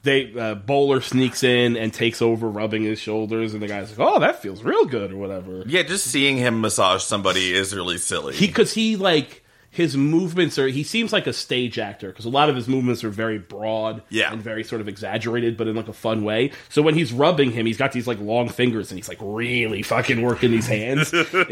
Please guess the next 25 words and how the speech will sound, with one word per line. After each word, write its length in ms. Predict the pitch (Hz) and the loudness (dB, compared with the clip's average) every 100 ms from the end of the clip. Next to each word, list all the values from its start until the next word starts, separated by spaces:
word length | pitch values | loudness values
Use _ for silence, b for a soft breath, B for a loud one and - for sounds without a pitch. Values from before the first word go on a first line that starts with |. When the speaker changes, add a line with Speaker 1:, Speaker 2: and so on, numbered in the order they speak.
| 151 | 2
Speaker 1:
was 140 | 147 | 2
super 340 | 190 160 160 123 | 2 2 2 -2
fun. 460 | 135 127 104 92 - b b - | 2 2 2 -4 -14 b b -2
Uh, 340 | 131 120 113 107 | 2 4 2 2
and 120 | 139 | 2
then 80 | 139 | 2
he, 160 | 127 123 | 0 -2
like, 260 | 123 - | -4 -6
picks 220 | - 110 107 | -6 -6 -6
him 80 | |
up 140 | 104 104 | -8 -10
and 100 | 98 | -10
beats 200 | 101 - | -12 -10
him 100 | 90 | -12
up. 180 | 85 107 | -12 -14
It's, 140 | 101 | -6
you 160 | 110 95 | -4 -4
know, 60 | |
it's 140 | 85 - | -8 -8
a 40 | |
good 200 | 110 117 | -2 -2
time 220 | - 110 101 | 0 -2 -2
for 180 | 104 90 | -6 -4
all. 240 | 90 90 B B B | -4 -6 B B B
Uh, 460 | 127 - 165 147 | -6 -2 0 0